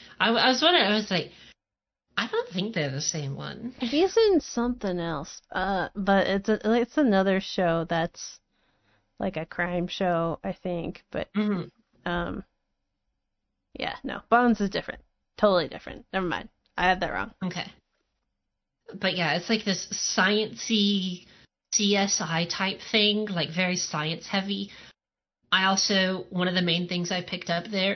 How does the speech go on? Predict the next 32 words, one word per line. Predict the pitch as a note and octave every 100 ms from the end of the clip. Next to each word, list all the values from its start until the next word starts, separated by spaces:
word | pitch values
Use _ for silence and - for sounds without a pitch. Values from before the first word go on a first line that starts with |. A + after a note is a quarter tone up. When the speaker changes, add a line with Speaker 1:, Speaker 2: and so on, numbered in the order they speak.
| -
Speaker 1:
is | E3+ E3 D#3+
what | E3+ E3 -
the, | E3 -
like, | F3 E3
your | E3
fingers | - D#3+ D#3 F#3 G3+
are |
called. | G3 G3+ G3+ A#3+ -
They're | F#3 F3
phalanges. | - G3+ F#3 E3+ E3 E3+ F3 E3 E3 F3 - - _ _ _ _
Speaker 2:
You | F#3+ F3+
didn't | F3+ F3+
know | E3+ F#3
that? | G3+ G3+ - _ _ _ _ _ _ _ _ _ -
Speaker 1:
I | G#3+
didn't | A#3 A#3+ A3+
know | G3 G#3+
that | G#3+ -
when | F3
I | D#3+
was | D#3+
younger. | D3+ F#3 G3 - - F#3+ _
You | F3+
know, | F3 F3
Speaker 2:
Oh, | F3
Speaker 1:
when | E3+
I | E3+
was | F3
Speaker 2:
yeah. | F3 E3+
Speaker 1:
a |
fucking | F#3 F3+ F3 E3 E3 - - -
eleven, | A3 G3 G3+ F#3+ G3 F#3 E3+ - -